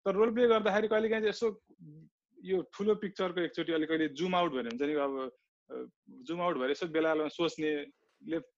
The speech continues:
सहिलो चाहिँ हुन्छ भने खास हो भने चाहिँ सकेसम्म, होइन। अनि सकेसम्म कतिवटा,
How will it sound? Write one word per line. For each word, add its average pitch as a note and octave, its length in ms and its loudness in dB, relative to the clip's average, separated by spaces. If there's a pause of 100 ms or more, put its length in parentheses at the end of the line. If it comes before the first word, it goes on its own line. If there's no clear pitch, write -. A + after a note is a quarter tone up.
(220)
सहिलो G#3 400 4
चाहिँ G3+ 140 4
हुन्छ B2+ 140 -2
भने A#2+ 340 -8
खास A2+ 240 -8
हो A#2+ 60 -12
भने A2+ 100 -16
चाहिँ C#3+ 220 -6
सकेसम्म, C3+ 280 -6 (400)
होइन। D3 100 -6
अनि D#3+ 220 -2 (320)
सकेसम्म C4 440 4
कतिवटा, B3+ 840 4